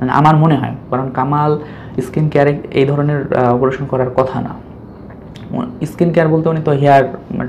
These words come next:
ট্রান্সপ্লান্টের বিষয়টা বেশি মনে হয় focus দেয়। তারপরে however, যেহেতু উনি এই বিষয়ে knowledge আছে এবং, আহ, প্রচুর নাকি operation করছে এখন, প্রচুর operation করছে, হয়তো operation করতে করতে এখন, আহ, ওনার কাছে রেজাল্টটা খুবই ভালো আসছে।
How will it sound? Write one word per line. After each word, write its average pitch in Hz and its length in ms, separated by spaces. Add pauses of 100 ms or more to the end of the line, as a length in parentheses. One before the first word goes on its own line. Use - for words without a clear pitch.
(300)
ট্রান্সপ্লান্টের 123 720
বিষয়টা 120 480
বেশি 123 260
মনে 127 140
হয় 120 160
focus 123 260
দেয়। 120 240 (640)
তারপরে 165 400
however, 139 460 (540)
যেহেতু 160 600
উনি 160 480
এই 131 200
বিষয়ে 135 300
knowledge 127 360
আছে 131 340 (240)
এবং, 123 440
আহ, 120 320
প্রচুর 170 300
নাকি 143 200
operation 123 400
করছে - 280
এখন, - 180 (640)
প্রচুর 156 280
operation 143 360
করছে, 143 300
হয়তো 143 240
operation 139 320
করতে 156 300
করতে 135 280
এখন, 131 360
আহ, 127 380
ওনার 127 180
কাছে 127 220
রেজাল্টটা 123 360
খুবই 123 220
ভালো 117 280
আসছে। 117 380